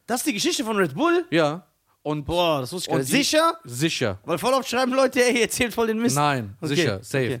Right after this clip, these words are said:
Speaker 2: Und in Thailand ist so, du darfst vom Gesetz aus nicht mehr als fünfzig Prozent abgeben von deiner Idee oder Firma.
Speaker 1: Ja, okay.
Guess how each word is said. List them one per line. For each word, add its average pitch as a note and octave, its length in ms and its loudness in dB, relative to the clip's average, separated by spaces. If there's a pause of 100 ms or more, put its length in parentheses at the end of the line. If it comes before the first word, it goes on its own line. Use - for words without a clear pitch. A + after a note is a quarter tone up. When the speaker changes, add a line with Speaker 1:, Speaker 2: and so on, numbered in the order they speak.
(320)
Speaker 2:
Und D3 440 -2
in C#3 180 -6
Thailand G3 360 -2
ist C3+ 120 -10
so, G3+ 300 -2 (140)
du C#3 100 -4
darfst G3+ 380 0
vom D3+ 160 -6
Gesetz C#3+ 340 -2
aus D3 240 -4
nicht G#3 300 -10 (840)
mehr F#3 260 -2
als G3 140 -6
fünfzig - 280 -12
Prozent E3+ 260 -6
abgeben A#2 360 -8
von A2 120 -10
deiner G#2+ 320 -6
Idee C3 280 -2
oder C#3+ 160 0
Firma. G2+ 440 -6
Speaker 1:
Ja, A#2 140 -8
okay. G2 220 -12